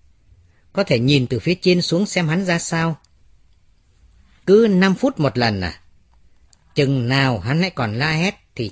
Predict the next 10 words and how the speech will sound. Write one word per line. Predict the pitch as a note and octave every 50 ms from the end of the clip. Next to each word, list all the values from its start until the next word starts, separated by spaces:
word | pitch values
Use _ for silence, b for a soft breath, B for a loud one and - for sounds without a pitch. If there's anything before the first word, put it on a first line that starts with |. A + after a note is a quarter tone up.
| -
chẳng | - - G#2+ F#2
có | E2+ C3
việc | D#3 D3+ C3 G#2+
gì | - B2 A2+ G2
phải | - F#2 D#2+
lo | F#2 A#2 B2
ngại | A#2+ A#2+ A#2 G#2+ G2+ F#2
đâu." | A2+ B2+ C3 A#2 - - - - - - - _ _ _ _ _ _ _ _ _ _ _ _ _ _ _ _ _
"Thế | - E3 F#3
sao? | F#3 - - D#3 D#3+ E3+ F3